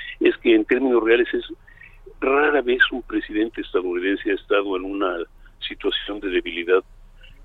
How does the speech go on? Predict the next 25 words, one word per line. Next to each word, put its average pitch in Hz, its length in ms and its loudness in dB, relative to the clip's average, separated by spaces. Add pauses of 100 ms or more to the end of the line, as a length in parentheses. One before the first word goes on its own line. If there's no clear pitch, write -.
(240)
como 87 320 -2
la 87 220 -2
que - 80 -14
tiene 98 260 0
Biden, 104 400 4 (360)
por 107 260 4
condiciones 92 520 -6
políticas 87 580 -6
domésticas, 87 600 -2
evidentemente, 92 760 -2
pero 92 180 4
una 85 140 -2
situación - 400 -4
de 87 60 -2
debilidad. - 540 -2 (800)
El, 87 380 4
ah, 80 340 2 (240)
es - 200 2
evidente 95 460 0
también 95 280 -2
que - 100 0
el - 60 -8
presidente 95 440 0
López - 300 0
Obrador, 98 400 6